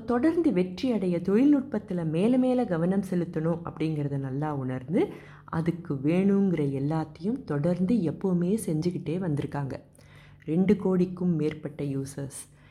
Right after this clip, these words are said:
எண்பதாயிரம் ரூட்ஸ்ல புக் பண்ணக்கூடிய வசதி, ரெண்டாயிரத்தி முந்நூறுக்கும் மேற்பட்ட பஸ் ஆபரேட்டர்ஸோட விவரங்கள் அப்படின்னு அமோகமா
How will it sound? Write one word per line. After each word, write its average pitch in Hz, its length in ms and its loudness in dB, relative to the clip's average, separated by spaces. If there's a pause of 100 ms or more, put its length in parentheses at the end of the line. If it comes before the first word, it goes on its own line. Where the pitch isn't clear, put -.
(180)
எண்பதாயிரம் 190 800 2
ரூட்ஸ்ல 180 460 0
புக் 170 260 -4
பண்ணக்கூடிய 156 640 -6
வசதி, 135 400 -6 (520)
ரெண்டாயிரத்தி 165 760 0
முந்நூறுக்கும் 160 760 0
மேற்பட்ட 156 500 -2
பஸ் 147 320 -4
ஆபரேட்டர்ஸோட 139 800 -6
விவரங்கள் 143 560 0
அப்படின்னு 135 400 0 (440)
அமோகமா 226 640 4